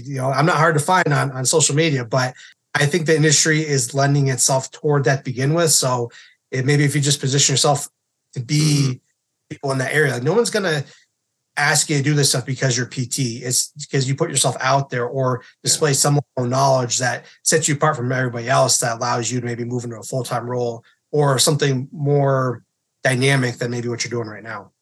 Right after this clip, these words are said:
Speaker 2: Mm-hmm, mm-hmm. Well, it's a good point that you raised there too. I mean, like, you're not abandoning one, two are, you know, inextricably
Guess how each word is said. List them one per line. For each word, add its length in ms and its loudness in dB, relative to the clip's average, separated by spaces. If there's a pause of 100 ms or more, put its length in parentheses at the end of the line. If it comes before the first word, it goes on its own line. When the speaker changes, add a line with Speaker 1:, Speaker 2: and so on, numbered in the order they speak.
(200)
Speaker 2:
Mm-hmm, 500 -4
mm-hmm. 360 -4 (340)
Well, 80 0
it's 80 0
a 60 0
good 160 -2
point 160 0
that 80 -2
you 100 0
raised 240 0
there 80 -2
too. 160 -6
I 60 -4
mean, 160 -4
like, 160 -6
you're 80 -2
not 280 -2
abandoning 800 -4
one, 480 -6
two 240 0
are, 380 -2
you 120 -8
know, 280 -8 (100)
inextricably 680 -6